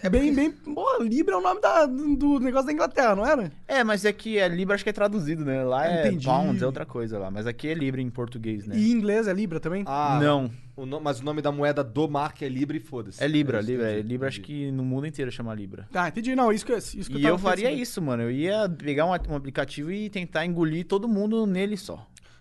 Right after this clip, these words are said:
Speaker 2: É, mas aí o fato é que a gente entra na questão, puta, a gente quer que tenha uma empresa que seja dono de todas as nossas
Speaker 3: Mas
Speaker 2: paradas.
Speaker 3: quer saber, não ia dar certo agora, eu pensei. Porque no, no nosso, no nosso,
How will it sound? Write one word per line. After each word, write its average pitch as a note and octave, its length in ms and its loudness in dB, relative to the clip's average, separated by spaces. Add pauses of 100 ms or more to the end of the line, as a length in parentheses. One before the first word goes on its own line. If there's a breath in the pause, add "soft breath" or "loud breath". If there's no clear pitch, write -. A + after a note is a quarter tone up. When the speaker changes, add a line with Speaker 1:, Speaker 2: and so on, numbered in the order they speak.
Speaker 2:
É, G3+ 280 4
mas D4+ 140 2
aí E4+ 80 2
o F#4+ 60 -4
fato E4 200 -2
é - 40 -14
que E4 60 -8
a - 40 -2
gente E4+ 180 -4
entra E4+ 140 -4
na D#4+ 100 -4
questão, D4 260 -8
puta, A#3 300 -4
a F#3+ 60 -2
gente C#4+ 260 -4
quer C#4+ 220 -2
que - 80 -20
tenha B3+ 120 -4
uma B3 120 -2
empresa A#3+ 360 0
que A#3 100 -10
seja A3 340 -2
dono G#3+ 280 -2
de G3 120 -4
todas A#3+ 340 2
as A3 160 2
nossas G3 300 0
Speaker 3:
Mas - 40 -12
Speaker 2:
paradas. G3+ 300 6
Speaker 3:
quer A3+ 80 0
saber, F#3+ 300 0
não G3 160 0
ia F#3 100 4
dar E3 120 4
certo C#3+ 200 0
agora, C#3 160 0
eu B2 60 -4
pensei. A#2 400 -6
Porque A#2 240 -10
no, C#3 200 -6
no C3 220 -2
nosso, D3 540 0
no C#3 100 2
nosso, - 420 10